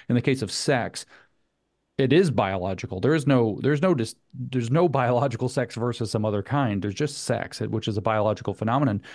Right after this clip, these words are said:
And then the, we're gonna perform that. Gender and sex performativity is the glowing contribution to the world that Judith Butler gave beyond the concept that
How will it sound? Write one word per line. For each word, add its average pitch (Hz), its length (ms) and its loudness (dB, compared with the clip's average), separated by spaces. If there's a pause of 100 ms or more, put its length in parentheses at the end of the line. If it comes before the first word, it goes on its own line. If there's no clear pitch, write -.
(420)
And 135 120 6
then 131 160 6
the, 131 160 4
we're 135 160 0
gonna 135 140 2
perform 143 720 0
that. 98 300 -4
Gender 135 500 0
and 104 120 -6
sex 135 300 -2
performativity 117 960 0
is 110 200 -2
the 113 120 -4 (680)
glowing 143 440 2
contribution 143 640 0
to 127 60 2
the 120 60 0
world 120 320 2
that 104 120 -4
Judith 113 320 -2
Butler 123 340 -2
gave 101 380 -4 (500)
beyond 127 400 4
the 120 80 2
concept 120 460 -2
that - 180 -6